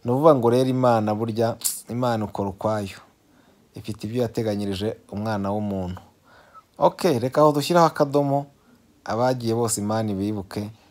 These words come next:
kandi tujye tubasabira isengesho, uri muri purigatori Imana imugeze aho igomba kumugeza. Hano rero nabonye nanone inkuru ziri kugenda zicicikana aha ngaha mu buryo bunyuranye.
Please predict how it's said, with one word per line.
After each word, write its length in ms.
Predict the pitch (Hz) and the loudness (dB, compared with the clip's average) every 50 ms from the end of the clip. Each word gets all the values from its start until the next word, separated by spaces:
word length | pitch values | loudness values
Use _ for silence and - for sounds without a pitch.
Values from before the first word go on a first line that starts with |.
| _ _ _ - | _ _ _ -6
kandi 280 | - 104 107 107 104 | -4 -4 -2 -2 -4
tujye 220 | 95 - 107 107 107 | -6 -6 -6 -6 -4
tubasabira 500 | - 117 101 95 - - 92 90 92 90 | -4 -4 -4 -4 -4 -4 -6 -6 -6 -8
isengesho, 800 | 90 - - 92 87 90 90 87 90 87 87 - - 113 117 123 - | -8 -6 -6 -6 -6 -6 -8 -8 -8 -10 -10 -8 -4 -2 -2 -2 -2
uri 140 | 90 104 107 | -4 -6 -4
muri 200 | 107 107 107 110 | -4 -4 -4 -6
purigatori 540 | 110 - - 92 85 92 87 - 113 101 | -6 -8 -8 -6 -6 -6 -6 -6 -6 -4
Imana 440 | 98 98 98 95 90 87 92 95 101 - | -4 -4 -4 -4 -4 -4 -6 -8 -8 -10
imugeze 600 | - 85 92 90 90 90 85 87 90 92 95 98 - - | -12 -12 -10 -10 -10 -10 -10 -10 -8 -8 -8 -8 -8 -8
aho 120 | - 98 98 | -8 -8 -8
igomba 280 | 95 95 95 95 92 | -8 -8 -8 -6 -6
kumugeza. 560 | 90 - - 90 87 85 85 90 - - - - - - - - - - - _ _ _ _ _ _ _ _ _ _ _ _ _ | -8 -8 -10 -10 -10 -10 -12 -12 -14 -14 -16 -18 -20 -20 -20 -20 -20 -20 -20 _ _ _ _ _ _ _ _ _ _ _ _ _
Hano 260 | - - 135 160 160 | 0 2 6 8 8
rero 180 | 147 139 147 151 | 8 8 8 10
nabonye 420 | 160 151 139 131 131 127 127 123 | 10 10 10 10 10 6 6 6
nanone 300 | 127 135 143 147 139 131 | 4 6 6 6 4 4
inkuru 260 | 120 127 123 127 139 | 2 2 2 0 0
ziri 160 | 135 131 135 127 | 0 0 -2 -4
kugenda 320 | - 120 113 113 107 110 | -4 -2 -2 0 0 0
zicicikana 680 | 107 120 127 - 127 113 - - 113 101 - 110 110 110 | -2 -4 -4 -4 -6 -6 -6 -6 -8 -6 -4 -4 -2 0
aha 120 | 113 117 123 | 0 0 2
ngaha 360 | 123 127 131 131 127 123 131 139 - - _ _ _ _ _ - _ - - - - - - - - | 4 4 6 6 6 4 2 -2 -4 -10 _ _ _ _ _ -20 _ -20 -20 -12 -8 -6 -6 -6 -6
mu 80 | - 143 127 | -6 -4 -4
buryo 220 | 131 131 131 151 143 | -4 -2 -2 -2 0
bunyuranye. 560 | 139 131 127 131 135 147 156 156 165 165 | 0 -2 0 2 2 2 2 2 -2 -2